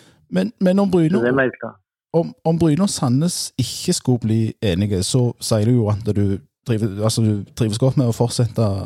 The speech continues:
Speaker 1: eh, jobben i, i Bryne.
Speaker 2: Ja, jeg har ingen problemer med det. Jeg har, eh, har god relasjon til de som jeg skal jobbe sammen med, og, og jeg blir blitt fint tatt imot de dagene jeg har vært der, så, så det skal, det skal gå fint. Men, eh, jeg tror ikke det er det som blir utfallet til slutt.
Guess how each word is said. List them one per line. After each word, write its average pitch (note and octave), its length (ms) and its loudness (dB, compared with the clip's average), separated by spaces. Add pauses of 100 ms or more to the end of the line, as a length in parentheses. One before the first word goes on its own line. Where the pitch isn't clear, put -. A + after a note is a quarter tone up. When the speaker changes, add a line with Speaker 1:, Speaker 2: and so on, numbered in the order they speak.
(180)
Speaker 1:
eh, E2 120 -12 (160)
jobben A#2 400 2
i, G2 480 0
i A2+ 120 -2
Bryne. G#2+ 300 2 (880)
Speaker 2:
Ja, F3 200 2 (120)
jeg A2 120 -2
har G2+ 80 -2
ingen A#2 200 -6
problemer B2+ 340 -2
med G#2+ 100 0
det. B2 80 2 (100)
Jeg G#2 140 -4
har, G#2+ 300 0
eh, G#2+ 340 -6 (120)
har G#2 280 0
god B2+ 240 0
relasjon A#2+ 440 0
til A#2 120 -2
de A2+ 200 0
som A2+ 120 -2
jeg A2 160 0
skal A2+ 160 0
jobbe G#2+ 200 0
sammen B2 360 -2
med, A2 160 2
og, G2 160 0 (800)
og A2 600 0
jeg G#2+ 100 -2
blir G#2+ 240 -2 (160)
blitt - 160 -4
fint A#2+ 240 0
tatt B2+ 200 0
imot A2+ 200 0
de A#2 120 2
dagene A2 280 0
jeg G#2+ 40 2
har G#2+ 80 2
vært - 200 -8
der, G#2 160 -2
så, A2 80 0 (200)
så A2 120 -2
det C3+ 120 -2
skal, D3 200 -4 (160)
det C3+ 80 0
skal E3+ 160 0
gå A#2+ 80 -2
fint. A2 240 -2 (160)
Men, G#2+ 160 -2 (240)
eh, G#2+ 240 2 (800)
jeg B2+ 80 0
tror G#2+ 240 0
ikke C3+ 160 -2
det B2 140 2
er A#2 80 -2
det A#2 100 -2
som F#2+ 160 -8
blir F#2+ 240 0
utfallet G#2+ 300 -2
til - 100 -10
slutt. - 280 -12